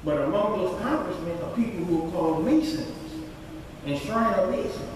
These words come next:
And the highest degree that they get to is a thirty-two degree,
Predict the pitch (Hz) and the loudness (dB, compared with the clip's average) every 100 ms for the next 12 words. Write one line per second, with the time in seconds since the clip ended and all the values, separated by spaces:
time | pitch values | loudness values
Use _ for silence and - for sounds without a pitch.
0 | - - - - - - - - - - | -10 -12 -12 -12 -12 -12 -12 -12 -12 -12
1 | - - - 302 156 - 240 254 240 202 | -12 -8 2 4 4 2 2 4 2 0
2 | 190 226 254 - 190 190 185 240 240 214 | -2 2 2 2 0 0 2 2 2 0
3 | 202 185 165 - 214 214 214 208 226 214 | -2 0 -2 -2 2 2 2 2 0 0
4 | 226 233 254 | 0 2 2